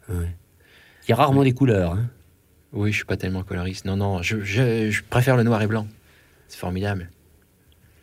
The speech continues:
Speaker 1: Vous pourriez
Speaker 2: Euh,
Speaker 1: faire un tableau, euh,
Speaker 2: non,
Speaker 1: exposé
Speaker 2: non, non.
Speaker 1: comme peintre ?
Speaker 2: Non, non, non, non.
Speaker 1: C'est un autre métier.
Speaker 2: Oui. Oui,
Speaker 1: Alors,
Speaker 2: oui.
Speaker 1: c'est, c'est plus compliqué, c'est, c'est plus raffiné ?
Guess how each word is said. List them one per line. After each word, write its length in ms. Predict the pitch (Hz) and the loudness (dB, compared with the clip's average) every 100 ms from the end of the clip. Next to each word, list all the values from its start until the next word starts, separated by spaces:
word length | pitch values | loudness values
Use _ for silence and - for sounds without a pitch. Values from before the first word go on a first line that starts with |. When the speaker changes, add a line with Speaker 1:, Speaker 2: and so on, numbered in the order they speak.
| _ _ _ _ - | _ _ _ _ -2
Speaker 1:
Vous 80 | 104 | 2
pourriez 220 | 123 147 | 4 4
Speaker 2:
Euh, 40 | |
Speaker 1:
faire 160 | 151 139 | 4 2
un 60 | |
tableau, 500 | 127 120 117 143 185 196 - | 2 0 2 2 0 -4 -8
euh, 280 | 90 85 82 98 | -8 -6 -6 -2
Speaker 2:
non, 140 | 101 | -2
Speaker 1:
exposé 420 | 98 95 113 95 | -2 2 2 4
Speaker 2:
non, 20 | |
non. 40 | 120 | 2
Speaker 1:
comme 180 | 110 104 | 2 2
peintre ? 480 | 127 127 139 151 156 - | 2 2 0 -6 -8 -10
Speaker 2:
Non, 160 | 98 92 | -8 -6
non, 160 | 90 87 - _ _ _ | -8 -12 -18 _ _ _
non, 60 | 98 | -14
non. 120 | 87 87 - | -12 -16 -16
Speaker 1:
C'est 220 | - - | -14 0
un 40 | 101 | 2
autre 200 | 120 120 | 4 4
métier. 440 | 110 104 90 85 85 - | 2 0 -4 -4 -6 -12
Speaker 2:
Oui. 60 | - _ _ _ | -16 _ _ _
Oui, 60 | 101 | -2
Speaker 1:
Alors, 180 | 98 90 | 0 0
Speaker 2:
oui. 60 | |
Speaker 1:
c'est, 160 | - 90 | -2 -6
c'est 140 | - | -4
plus 140 | 107 107 | -2 -2
compliqué, 600 | 104 101 107 - 127 143 | -2 0 -2 0 -2 -2
c'est, 340 | 135 90 80 | -2 -4 -2
c'est 140 | 78 76 | -4 -8
plus 180 | - | -2
raffiné ? 640 | 113 113 120 113 113 123 | 2 2 0 -2 -2 0